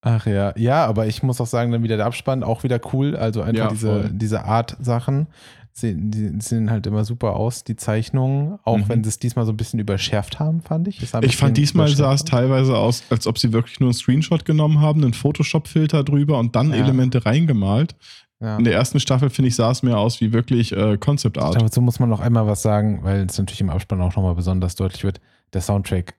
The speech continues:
Speaker 1: die Musik ist einfach so gut von dieser Serie. Ich komme nicht drauf klar, wie, wie sehr mir die Musik gefällt.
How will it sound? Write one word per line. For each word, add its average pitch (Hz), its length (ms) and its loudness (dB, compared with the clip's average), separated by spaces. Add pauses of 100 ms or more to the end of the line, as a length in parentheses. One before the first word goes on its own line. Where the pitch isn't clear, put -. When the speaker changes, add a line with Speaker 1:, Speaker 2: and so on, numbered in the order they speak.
(120)
Speaker 1:
die - 100 -10
Musik 95 300 -2
ist 95 80 -6
einfach 98 180 -4
so 98 240 -4
gut 117 260 -2
von 107 160 -2
dieser 98 220 0
Serie. 95 460 0
Ich - 260 -10
komme 107 240 0
nicht 95 120 -2
drauf - 260 -6
klar, 101 300 -2
wie, 95 280 -2
wie 98 80 -2
sehr 101 320 0
mir 104 160 0
die 98 300 -2 (180)
Musik 101 320 -2
gefällt. 87 500 -6